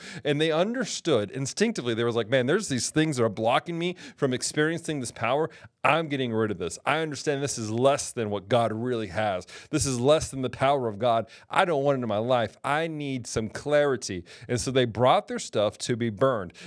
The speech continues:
And this was, this wasn't just like some, you know, "Okay, here's a trinket." This was stuff of value. Now,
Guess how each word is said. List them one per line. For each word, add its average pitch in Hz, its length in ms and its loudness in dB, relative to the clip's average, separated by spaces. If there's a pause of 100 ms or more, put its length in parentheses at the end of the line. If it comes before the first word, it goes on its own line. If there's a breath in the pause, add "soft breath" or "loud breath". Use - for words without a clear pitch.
(160 loud breath)
And 143 260 -2
this 190 260 0
was, 202 220 -4
this 220 240 -4
wasn't 262 240 0
just 180 160 -2
like 135 160 2
some, 107 260 -6
you 135 140 -6
know, 98 240 0
"Okay, 127 380 0
here's 135 180 -4
a 107 40 -4
trinket." - 480 -2 (300 loud breath)
This 185 240 4
was 240 140 -4
stuff 151 360 2
of 120 180 0
value. 95 720 -4 (340 loud breath)
Now, 143 300 4